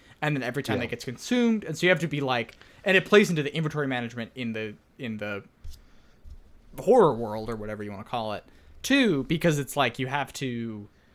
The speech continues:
Speaker 1: like, "Oh, I have to leave space for these candles <laughs> that are gonna be
Speaker 2: Yeah.
Speaker 1: useful later, but right now I
Speaker 2: Yes.
Speaker 1: need to, like, fight enemies and stuff."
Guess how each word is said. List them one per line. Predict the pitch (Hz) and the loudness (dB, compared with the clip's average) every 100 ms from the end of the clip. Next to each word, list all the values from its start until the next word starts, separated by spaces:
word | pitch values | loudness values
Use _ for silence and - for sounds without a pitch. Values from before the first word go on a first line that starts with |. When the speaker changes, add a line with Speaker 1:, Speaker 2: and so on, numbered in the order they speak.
| _ _ _ _ | _ _ _ _
Speaker 1:
like, | 143 135 - | 2 2 6
"Oh, | 214 | 8
I | 175 | 10
have | 196 | 8
to | 214 | 4
leave | 156 120 | 0 -2
space | - 170 165 | 0 2 2
for | - | 0
these | 127 - | -4 -6
candles | - 180 180 139 120 180 - - - _ _ | -4 2 2 2 -2 -2 -2 -2 -6 _ _
<laughs> | _ _ _ | _ _ _
that | 175 | 4
are | 165 | 6
gonna | 170 | 4
be | 160 | 2
Speaker 2:
Yeah. | 123 135 | 2 4
Speaker 1:
useful | 220 - 139 123 | 2 2 -2 -2
later, | 123 214 277 220 120 104 101 - - - | 4 6 6 4 0 -2 -8 -12 -10 -6
but | - 143 | -6 2
right | 147 170 131 | 4 4 4
now | 147 165 147 127 101 | 4 6 6 2 0
I | |
Speaker 2:
Yes. | 131 | -2
Speaker 1:
need | 123 117 | -2 -4
to, | |
like, | 123 110 | -4 -4
fight | - 131 117 | 0 0 2
enemies | 170 151 123 | -2 -2 -4
and | 120 | -6
stuff." | 117 | -8